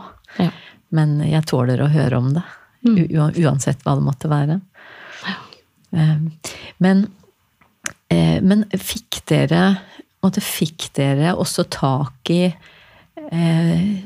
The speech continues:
Speaker 2: noen gode eksempler? Altså på, på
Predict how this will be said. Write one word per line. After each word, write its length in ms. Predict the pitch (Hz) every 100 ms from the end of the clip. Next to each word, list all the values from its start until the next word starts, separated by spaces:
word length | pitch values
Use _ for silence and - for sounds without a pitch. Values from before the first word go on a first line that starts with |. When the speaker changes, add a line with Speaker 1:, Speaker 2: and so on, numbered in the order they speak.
| -
Speaker 2:
noen 640 | 170 165 170 175 185 175
gode 420 | 175 196 165 151 139
eksempler? 800 | 156 - 160 160 - - 330 277
Altså 380 | 196 - 208 202
på, 360 | - 196 190 190 - - - - - 220
på 180 | 202